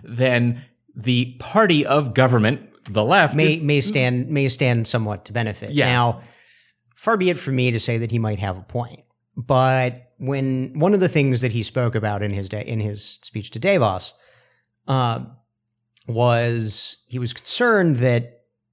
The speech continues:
Speaker 2: as Google has announced, it has said, or it's been reported that Google is trying to work with the Chinese Communist Party and the Chinese Communist government to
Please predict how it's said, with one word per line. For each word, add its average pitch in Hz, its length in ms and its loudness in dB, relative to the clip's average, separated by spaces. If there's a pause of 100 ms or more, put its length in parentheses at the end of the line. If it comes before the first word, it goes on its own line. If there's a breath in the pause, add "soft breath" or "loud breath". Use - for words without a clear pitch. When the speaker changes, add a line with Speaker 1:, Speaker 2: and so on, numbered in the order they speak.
(340)
Speaker 2:
as 151 800 -2 (300)
Google 170 260 4
has 139 120 2
announced, 117 360 0
it 107 80 -6 (280)
has 113 500 -6
said, 117 380 0
or 110 80 0
it's 104 140 -6
been 110 120 -2
reported 113 540 0
that 104 140 -6
Google 127 480 0 (640 soft breath)
is 120 120 -4
trying 160 260 2
to 143 60 2
work 208 240 0
with 185 160 -4
the 151 40 -4
Chinese 131 360 0
Communist 113 400 -2
Party 107 260 0
and 101 100 -4
the 104 60 -6
Chinese 104 540 -4 (140)
Communist 101 360 -4
government 127 460 0 (520)
to 120 800 0